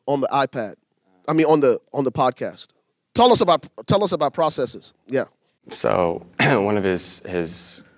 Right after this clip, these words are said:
Speaker 2: quotes again is kind of, "If you base your company on money and glory, um, you're too short-sighted."
Speaker 1: Say that again.
Speaker 2: "If you base your company on money and glory,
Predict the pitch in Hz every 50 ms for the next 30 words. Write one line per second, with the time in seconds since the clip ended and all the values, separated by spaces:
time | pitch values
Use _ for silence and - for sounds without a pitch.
0 | _ _ _ _ - - 90 85 80 - 87 82 82 82 80 80 78 - - 85
1 | 82 80 78 80 80 - - - - - - - - - - - 113 104 104 104
2 | - - 92 - 92 85 80 - 87 87 85 82 82 80 80 80 80 80 - 90
3 | 87 87 87 87 85 82 85 87 82 80 80 80 80 80 80 80 - - - -
4 | 80 80 78 78 78 82 82 82 82 82 - 85 - - 85 - - - 80 78
5 | 78 76 73 76 - - _ _ _ _ _ _ _ - - - 381 403 403 330
6 | 320 302 269 226 277 277 220 175 143 104 92 _ _ _ _ _ _ _ _ _
7 | _ _ _ _ _ _ _ _ _ _ - - - - 104 90 - 95 98 92
8 | - 113 95 - - 95 87 87 - 95 85 82 82 82 82 85 80 80 80 80
9 | 80 82 82 82 82 85 85 82 80 - 85 80 78 76 76 73 78 76 -